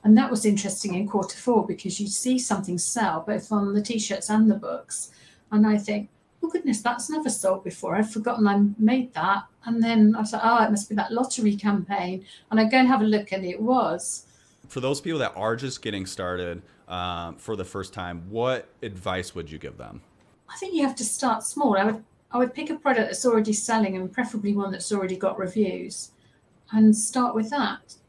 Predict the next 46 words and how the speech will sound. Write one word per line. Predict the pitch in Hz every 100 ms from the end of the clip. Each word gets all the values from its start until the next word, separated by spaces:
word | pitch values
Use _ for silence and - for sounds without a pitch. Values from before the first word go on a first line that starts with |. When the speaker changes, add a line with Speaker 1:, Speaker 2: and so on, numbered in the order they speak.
| _ 262
Speaker 1:
You |
start | 214 285 269
with | 254
an | 233
auto | 247 247 208
campaign | - 202 180 208 190 185
at | -
five, | - 233 220
ten | - 208
dollars. | 208 220 190 214
You | 220
don't | 294 277
start | - - 247 220 175
big | 220 220 - 208 208 208
by | 214 226
any | 240 254
stretch | 214 - - -
of | 196
imagination, | 180 175 196 185 175 208 202 -
'cause | 214
you've | 240
got | - -
to | -
see | - 220
what | 208 185
works | 214 220 - -
and | 190
what | -
doesn't. | 214 214 180 175 - _ _ _ _ _ _
It | 214 254
is | 247
a | 220
learning | 208 226 220 202
process | 196 180 - - -
and | 196 202
it's | 196 -
a | 190
testing | - 262 - - 190 175
process, | 170 190 - 185 - 180
really. | 175 180 185 190 _ _ _ _
You | 226
can't | 220 254 240 226 - _ _ 220
just | 226 220 -
jump | 226 208
in | 214 196
with | 185 180